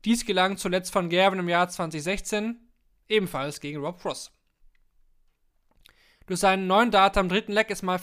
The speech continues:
Michael van Gerwen erst der dritte Spieler nach Phil Taylor und Adrian Lewis, der in einem Major-Finale das perfekte Leg auspackt. Innerhalb der letzten drei Jahre hat der Niederländer vier neuen Data gespielt,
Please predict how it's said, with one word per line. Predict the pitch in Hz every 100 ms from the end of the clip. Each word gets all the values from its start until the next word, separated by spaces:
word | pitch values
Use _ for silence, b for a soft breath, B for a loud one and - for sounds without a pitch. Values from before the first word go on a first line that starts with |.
| -
Michael | 175 180 180
van | 190 175
Gerwen | 175 196 196
erst | 170 180
der |
dritte | 170 202 226
Spieler | 208 - 214 190
nach | 165 165
Phil | - 175 170
Taylor | 175 190 185
und | 175 -
Adrian | 208 - 226
Lewis, | 208 208 180 - - B B B -
der | 185
in | 175
einem | 170 165
Major-Finale | 175 226 214 180 185 185
das | 170 -
perfekte | 165 180 175 202
Leg | 185 185
auspackt. | 131 - - 143 - - _ _ _ b b b b -
Innerhalb | 214 208 214
der | 202
letzten | 190 226 -
drei | 185 180
Jahre | 180 185
hat | 185
der | 190
Niederländer | 196 196 185 190 190 -
vier | - - 233 254
neuen | 208 220 185
Data | 175 208 214
gespielt, | 208 - 220 220 247 -